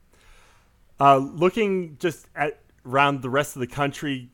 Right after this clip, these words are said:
kind of the biggest game I'm seeing so far, B Y U, Oregon. That could be interesting. You know, two ranked teams.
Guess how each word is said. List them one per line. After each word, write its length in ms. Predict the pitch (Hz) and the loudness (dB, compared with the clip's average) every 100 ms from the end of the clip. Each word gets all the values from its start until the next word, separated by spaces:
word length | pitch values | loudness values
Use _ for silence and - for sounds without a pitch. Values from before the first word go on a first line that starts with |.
| _ | _
kind 160 | - 143 | -10 -6
of 80 | 120 | -6
the 80 | |
biggest 480 | 101 131 131 139 - | -6 -6 -4 -6 -8
game 380 | - 127 131 127 | -6 -4 -4 -6
I'm 160 | 123 123 | -6 -8
seeing 300 | 143 131 127 | -8 -8 -8
so 220 | - 113 | -8 -8
far, 280 | - 135 117 | -4 -4 -4
B 220 | 123 135 | -6 -4
Y 140 | 131 | -2
U, 340 | 127 120 127 131 | -2 -4 -4 -6
Oregon. 500 | 107 110 127 165 214 - | -4 -4 -4 -6 -10 -10
That 160 | 120 123 | -10 -10
could 120 | 147 | -10
be 320 | 143 135 123 - | -10 -10 -12 -14
interesting. 640 | 107 - 104 - 123 135 | -14 -12 -14 -14 -14 -14
You 80 | 110 | -14
know, 60 | |
two 200 | 98 - | -14 -12
ranked 300 | 107 104 101 | -8 -8 -10
teams. 460 | - 101 98 120 - | -16 -14 -12 -14 -20